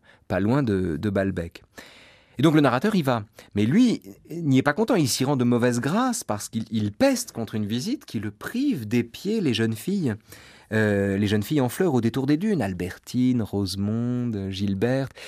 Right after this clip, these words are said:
Il peut plus les regarder, il peut plus les voir. Lui, il avait prévu quoi ? De mettre sa plus belle cravate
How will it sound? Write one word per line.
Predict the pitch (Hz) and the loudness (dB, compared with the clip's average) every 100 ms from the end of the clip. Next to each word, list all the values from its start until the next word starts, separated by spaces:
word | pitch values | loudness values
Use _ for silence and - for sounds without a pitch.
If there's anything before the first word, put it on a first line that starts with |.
| - | -6
Il | |
peut | 165 | -4
plus | 202 240 | 0 2
les | |
regarder, | 220 190 220 285 | 2 2 2 2
il | |
peut | 220 | 0
plus | 175 180 | 0 2
les | 185 | 2
voir. | 233 214 - 165 | 2 -2 -6 0
Lui, | 220 | 2
il | 190 | 4
avait | 117 110 | 4 2
prévu | - 98 104 | -2 -4 -4
quoi ? | - 107 92 | -2 -2 0
De | 95 | 0
mettre | 107 | -2
sa | - | -4
plus | 87 95 | -6 -4
belle | 107 101 | -2 -2
cravate | - 92 131 214 | -4 -4 0 -2